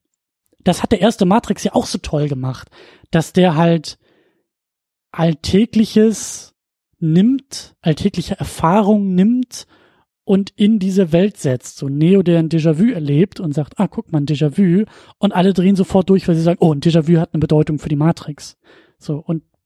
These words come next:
dieser Film greift halt dieses Runners High oder diese sportliche Ekstase auf und sagt, "Ja, das ist ein Weg aus der Matrix heraus." So, das finde ich total, das,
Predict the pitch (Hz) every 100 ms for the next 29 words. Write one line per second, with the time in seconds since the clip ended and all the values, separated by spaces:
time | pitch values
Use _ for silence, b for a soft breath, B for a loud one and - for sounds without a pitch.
0 | - 233 196 - 170 185 180 170 180 -
1 | - 165 165 151 143 - 165 180 185 -
2 | - 170 180 160 143 143 147 143 B B
3 | - - - 175 - 175 - 160 160 -
4 | - - - 175 220 147 147 143 190 -
5 | B B B - 175 160 170 175 - -
6 | B - 170 139 165 190 165 170 175 -
7 | 175 208 - 135 - 131 123 120 - _
8 | - 143 143 156 - 180 - - - 185
9 | 214 214 b b b 220 - 170 -